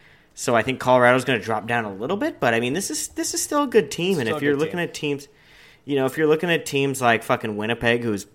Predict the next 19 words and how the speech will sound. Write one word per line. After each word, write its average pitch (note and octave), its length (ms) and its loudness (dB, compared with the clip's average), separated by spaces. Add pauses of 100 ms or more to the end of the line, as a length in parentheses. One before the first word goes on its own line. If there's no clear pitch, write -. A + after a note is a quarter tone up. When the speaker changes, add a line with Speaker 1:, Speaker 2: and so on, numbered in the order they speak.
(500)
Speaker 1:
gonna G#2+ 160 -16
drop A2+ 380 -10
out A#2 160 -10
of B2+ 60 -8
that A2+ 200 -4
Central, A2+ 460 -2
I C3 100 -2
mean, F#2+ 180 -6
they're G#2 240 -2
just, A2 300 -6
they're, G2+ 260 -4
they're G2+ 220 -6
not G#2 220 -4
looking A#2 240 -6
that A2+ 200 -2
great. A2 460 -4 (560)
Uh, G#2 420 0
Minnesota's G#2+ 720 -4 (320)
t-, - 100 -16